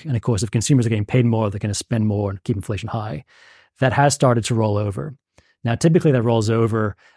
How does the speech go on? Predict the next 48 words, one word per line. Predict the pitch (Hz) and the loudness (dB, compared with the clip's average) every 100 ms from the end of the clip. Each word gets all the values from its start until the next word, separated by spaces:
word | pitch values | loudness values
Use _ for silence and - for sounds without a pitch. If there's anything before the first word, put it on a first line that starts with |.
| - | -6
um, | 110 | -4
because | 107 104 113 101 | -2 -2 -2 -2
companies | - 135 123 120 113 | 0 2 4 2 2
are | |
getting | 110 101 | -2 -4
stretched | - 135 123 | 0 0 2
by | 123 | -2
their | 104 | 0
margins | 113 120 117 | 2 2 0
being | - 123 | 0 0
compressed, | 113 113 131 120 - - _ _ _ | 0 0 0 0 -4 -8 _ _ _
and | 113 | -4
they | 110 | -2
typically | - 104 107 | -2 -2 -2
have | 104 | -2
to | 110 | 0
lay | 110 | 0
staff | 107 - 107 - | 2 0 0 2
off | 104 104 - | 0 -2 -6
to | - | -6
address | 101 113 104 | -2 0 -2
that. | 113 107 - - _ _ _ _ | -4 -8 -12 -16 _ _ _ _
They | 131 | 2
haven't | 117 143 127 | 2 4 2
had | 107 | 2
to | 120 | 0
do | |
that | 104 | 0
this | 87 | -6
time | 117 131 156 131 _ _ _ | -10 -8 -10 -10 _ _ _
because | _ - 104 | _ -2 0
you've | 110 | 0
seen | - 131 123 | 2 4 4
an | 120 117 | 2 -2
increase | 113 147 135 | 0 2 2
in | 123 | 2
the | |
labor | 110 117 120 | 2 2 2
force | - 104 98 | 0 -2 -2
by | - 107 104 | -4 -2 0
legal | 117 120 | 2 2
immigration | 110 107 110 107 113 | 2 2 0 0 -2
coming | 117 110 | -2 -2
through | 117 113 | -2 -2
into | 107 | -4
the | 107 | -4
U | 98 113 | -2 2
S | 147 151 | 4 2